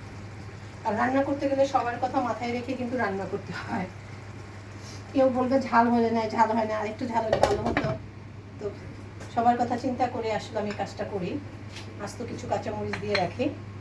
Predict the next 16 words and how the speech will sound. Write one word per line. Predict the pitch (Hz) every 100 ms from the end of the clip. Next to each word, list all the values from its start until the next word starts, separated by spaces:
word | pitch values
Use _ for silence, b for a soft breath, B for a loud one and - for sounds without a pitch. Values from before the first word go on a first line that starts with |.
| B B B
তো | 285
এটা | 277 262
আস্তে | 240 285
আস্তে | 247 -
হয়ে | 277 254 247
যাক, | 277
মাঝারি | 262 220 226 240
আঁচে | 226 247
দিয়ে | 233 226
দিয়েছি | 214 208 - 269 - - -
আমার | 185 185 - - -
কলিজাটা। | 226 202 190 185 254 302 - - - - - - - - - - - - - - - - - - - -
এখন | 226 240 302 269 381 - - -
ঢাকনাটা | 226 233 240 247
খুলে | 262 240
দেখছি | 233 240 - 311 415